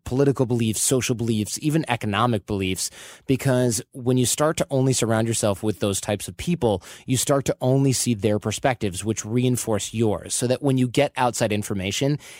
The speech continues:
it becomes really, really challenging to actually take some of it in. I think if we had shown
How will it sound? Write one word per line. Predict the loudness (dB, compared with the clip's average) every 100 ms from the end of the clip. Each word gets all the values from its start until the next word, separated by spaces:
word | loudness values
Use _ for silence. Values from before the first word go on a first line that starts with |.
| -2
it | 2
becomes | 2 4 2 2
really, | 2 4 4
really | 4 4 2
challenging | 2 2 4 2 2 -2
to | -4 -2
actually | -2 0 -2
take | 0 -2 0
some | 0 0
of | 0
it | 0
in. | 0 -2 -8 -20 -20 -16 -4
I |
think | 0 2
if | 2 2
we | 2
had | 4 2 0
shown | 0 2 2 2